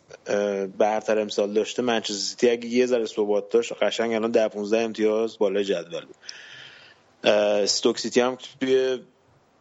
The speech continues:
لیگ کاپ یه برد خوب داشت، بازی دور بعدی خوردن به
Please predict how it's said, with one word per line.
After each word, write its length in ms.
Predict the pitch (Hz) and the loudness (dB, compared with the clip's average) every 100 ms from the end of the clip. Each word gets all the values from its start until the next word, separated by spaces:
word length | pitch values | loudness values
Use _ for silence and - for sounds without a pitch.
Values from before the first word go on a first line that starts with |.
| _ _ _ - - | _ _ _ -16 -4
لیگ 240 | 113 110 | -2 0
کاپ 240 | - 123 | 2 4
یه 60 | 127 | 2
برد 300 | 123 123 123 | 2 0 0
خوب 260 | 120 127 123 | -2 -2 2
داشت، 360 | 127 127 123 - - - | 2 2 -4 -14 -14 -4
بازی 280 | 104 101 | -4 -4
دور 360 | 107 110 113 113 | -10 -2 2 2
بعدی 300 | 110 101 104 | 2 0 -4
خوردن 440 | 101 117 104 107 | -2 -2 0 -2
به 340 | 113 107 98 | 0 0 0